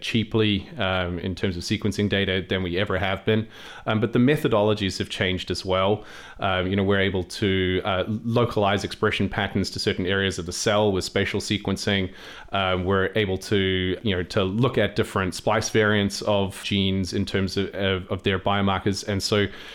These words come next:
it's not just about, um, you know, what's present in, in tumor tissue, um, and, and normal tissue. Um, it's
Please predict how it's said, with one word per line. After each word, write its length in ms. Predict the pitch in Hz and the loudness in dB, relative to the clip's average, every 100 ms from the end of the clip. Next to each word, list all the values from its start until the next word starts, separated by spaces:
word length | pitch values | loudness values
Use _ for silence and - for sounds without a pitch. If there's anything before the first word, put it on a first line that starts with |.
| - - | -8 -4
it's 200 | 110 139 | 0 2
not 260 | 151 147 | 2 2
just 260 | 127 113 117 | 0 0 0
about, 520 | 107 101 95 - - - - | 0 2 0 -2 -10 -12 -4
um, 260 | 95 92 95 | -2 0 0
you 60 | |
know, 80 | 95 | 2
what's 480 | 98 95 - - - - | 2 0 -2 -4 -6 -2
present 400 | 117 101 95 - | 0 0 0 0
in, 320 | 101 98 92 | 0 0 0
in 120 | 107 98 | 0 0
tumor 280 | - 104 | 0 0
tissue, 440 | 95 104 - 101 98 - - - - | 2 0 0 0 0 -4 -16 -18 -8
um, 360 | - 92 92 87 | -2 0 0 0
and, 260 | 104 98 95 | 0 0 0
and 180 | 101 90 | -2 0
normal 240 | 104 95 95 | 2 2 0
tissue. 500 | 101 92 101 95 - - - - | 0 0 0 0 -4 -14 -18 -4
Um, 220 | 98 92 104 | -2 0 0
it's 180 | - | -2